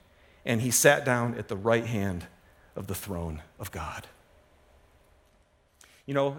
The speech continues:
I, I believe with all my heart, Jesus, the joy set before him, every person who walks through the gates into heaven, into God's presence, you know that's Jesus' greatest joy.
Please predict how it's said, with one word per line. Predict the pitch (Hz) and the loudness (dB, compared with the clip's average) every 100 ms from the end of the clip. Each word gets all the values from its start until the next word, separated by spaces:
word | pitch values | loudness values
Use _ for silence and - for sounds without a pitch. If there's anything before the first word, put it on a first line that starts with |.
| - | 2
I, | 147 156 147 | 4 4 6
I | 143 | 4
believe | 147 147 143 | 6 2 0
with | 139 | 2
all | 147 | 2
my | 151 151 | 2 0
heart, | 151 127 | 0 -2
Jesus, | 117 156 151 123 113 - - - - - | -2 -2 -2 -2 -4 -6 -12 -20 -20 -4
the | 139 | 0
joy | 107 131 165 190 | 4 8 10 8
set | 185 202 139 | 8 6 6
before | 151 - 147 139 | 0 -2 -2 0
him, | 123 107 - - - - - - | -2 -4 -10 -20 -20 -20 -20 4
every | 180 185 170 175 190 202 202 - - | 10 10 8 0 2 2 0 -6 -20
person | - - 170 - 117 92 - - - - | -8 0 0 0 -2 -8 -12 -20 -20 -10
who | 147 | -6
walks | 131 131 156 180 - - - - - - 160 | 0 4 6 6 2 0 0 -4 -16 -10 -6
through | |
the | 135 | -4
gates | 127 135 156 151 - - | -2 2 2 2 -4 -6
into | 160 165 - 143 | -4 -2 0 -2
heaven, | - 156 135 135 123 - - - | -2 -4 -2 -4 -6 -12 -6 0
into | 156 156 | 2 2
God's | 143 127 123 | 6 4 4
presence, | - 147 131 123 120 - - - | -4 -4 -2 -2 -6 -8 -12 -4
you | 147 151 | 0 2
know | 135 135 120 95 - - | 4 2 2 -4 -10 -4
that's | - - - | 0 2 2
Jesus' | - - 131 110 101 - | 2 0 -2 -2 -2 -2
greatest | - 110 123 101 110 - - - - | -4 -4 -4 -2 -2 -2 -2 -8 -8
joy. | - - - | -6 -6 -10